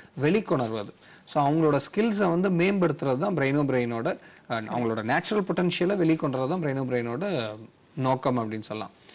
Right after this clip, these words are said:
So, Braino Brain நான்கு வயதிலிருந்து பதினான்கு வயதுள்ள குழந்தைகளுக்கான ஒரு ஸ்கில் டெவலப்மெண்ட் ப்ரோக்ராம்.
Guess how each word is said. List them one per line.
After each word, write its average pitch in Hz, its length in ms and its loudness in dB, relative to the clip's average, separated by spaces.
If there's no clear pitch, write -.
So, 113 160 -8
Braino 170 340 2
Brain 214 200 2
நான்கு 180 500 2
வயதிலிருந்து 175 680 2
பதினான்கு 170 640 2
வயதுள்ள 151 420 4
குழந்தைகளுக்கான 131 920 0
ஒரு 131 160 0
ஸ்கில் 190 340 2
டெவலப்மெண்ட் 131 540 2
ப்ரோக்ராம். 120 320 -4